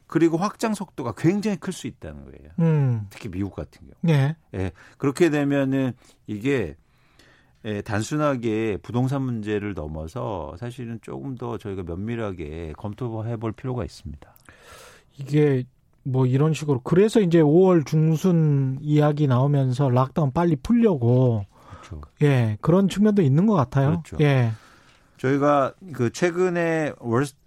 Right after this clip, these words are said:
Speaker 1: 워싱턴 포스트에서 이런 기사가 났는데요.
Speaker 2: 음.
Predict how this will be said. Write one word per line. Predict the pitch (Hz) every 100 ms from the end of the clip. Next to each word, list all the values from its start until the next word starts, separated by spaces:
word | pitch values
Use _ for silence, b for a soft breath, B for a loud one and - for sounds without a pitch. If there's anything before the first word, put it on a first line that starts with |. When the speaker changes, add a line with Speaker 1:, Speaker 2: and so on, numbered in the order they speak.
| 127
Speaker 1:
워싱턴 | 110 110 117 - 165
포스트에서 | - 156 - - 135 127 120 117 104
이런 | 98 123 131 120 87 71
기사가 | - 98 117 110
났는데요. | 90 76 76 76 95 123 113
Speaker 2:
음. | 139 110